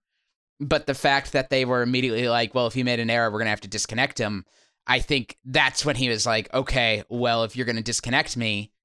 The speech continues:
I'm the only one who can keep this ship going. What the fuck are you gonna do without me?" The mission, and that's what led him to being like, "All right, I'll,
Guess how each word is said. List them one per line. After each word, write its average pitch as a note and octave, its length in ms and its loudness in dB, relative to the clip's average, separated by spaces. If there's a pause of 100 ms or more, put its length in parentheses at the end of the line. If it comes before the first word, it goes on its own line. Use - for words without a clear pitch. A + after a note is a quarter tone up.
(600)
I'm F3 220 4
the D#3 140 4
only C3 180 2
one B2+ 160 0
who A#2 120 -4
can G#2 120 -16
keep B2+ 220 -4
this A2+ 120 0
ship - 260 0
going. F2 480 -2
What C3+ 280 -2
the C#3+ 80 -2
fuck C#3+ 260 0
are C3+ 40 0
you B2 120 0
gonna B2 180 0
do C#3 160 0
without C3+ 340 2
me?" G2+ 280 -4 (240)
The B2 80 0
mission, A#2+ 600 2
and G#2+ 500 -2
that's A2+ 320 0
what A2+ 300 -6
led A2+ 180 -2
him B2 140 -2
to A#2+ 80 -4
being A#2+ 200 -2
like, B2 220 -2
"All A#2 100 0
right, - 240 -4
I'll, G#2+ 300 -2